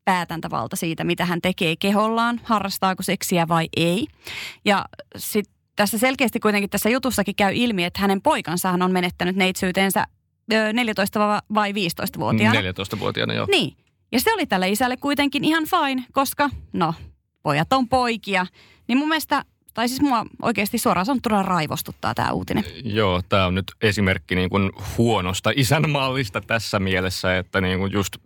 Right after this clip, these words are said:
Speaker 2: tää epätasa-arvo ja kaksinaismoralismi, mikä tässä on, ja semmonen holhoaminen.
Speaker 1: Kyllä.
Speaker 2: Ihan järjetöntä, mitä ilmeisimmin T I on uskonnollinen mies, koska hän on tässä nyt perustellut – juuri tässä podcastissa, että se on,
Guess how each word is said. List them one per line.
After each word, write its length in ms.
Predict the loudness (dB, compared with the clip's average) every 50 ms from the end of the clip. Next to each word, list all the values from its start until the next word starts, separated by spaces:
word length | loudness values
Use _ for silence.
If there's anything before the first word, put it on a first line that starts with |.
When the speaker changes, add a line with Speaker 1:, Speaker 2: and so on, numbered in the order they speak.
| -10 -2
Speaker 2:
tää 200 | 0 2 2 2
epätasa-arvo 720 | 2 0 0 0 0 -2 -2 -2 0 0 0 0 0 0 0
ja 120 | 0 0
kaksinaismoralismi, 880 | 0 0 -2 0 0 0 0 0 2 2 2 2 2 -2 -2 -2 -2 -2
mikä 220 | 0 0 0 0
tässä 300 | 0 0 -2 0 0 0
on, 180 | 2 2 0 0
ja 80 | -2 -4
semmonen 320 | -4 -2 -2 0 -2 0
holhoaminen. 840 | 0 2 2 2 0 0 0 2 2 2 2 0 0 0 0 0 -2 -4 -8 -16 -20 -20 _ -6 -2
Speaker 1:
Kyllä. 260 | 0 0 2 2 2
Speaker 2:
Ihan 280 | 2 2 2 0 -2 -4 -8 -12 _ _ -4
järjetöntä, 840 | 0 2 2 2 2 0 -2 0 0 0 0 0 2 2 0 0 -2 -4 -12 -20 -20 -20 _ -4 0
mitä 220 | 0 2 2 2
ilmeisimmin 600 | 2 4 2 2 2 2 0 0 0 0 0 0
T 80 | -2 -2
I 180 | 0 0 0 2 2 2 2 2
on 300 | 0 0 0 0 0 -2 -4 -8 _ _ _ _ _ _ _ _ _ -20 -20 -18 -18 -20 -18 -10
uskonnollinen 720 | -6 -6 -6 0 2 2 4 4 4 2 2 0 0 -2 -2
mies, 320 | 0 0 0 0 0 -2
koska 260 | -4 -4 -2 0 0
hän 140 | 2 2 2
on 120 | 2 2 0
tässä 240 | 0 -2 0 0
nyt 120 | -2 -2 -2 -2
perustellut – 680 | 0 0 0 -2 -2 0 0 2 2 0 -2 -4 -6 -12 -18 _ _ _ _ _ _ _ -2
juuri 220 | -2 0 0 0
tässä 200 | -2 -2 -2 0
podcastissa, 720 | 0 -2 -2 -2 -2 -4 -4 -2 -2 -2 -2 0 0 0
että 260 | -2 -2 -4 -4 -4
se 100 | -2 0
on, 200 | 0 0 0 -2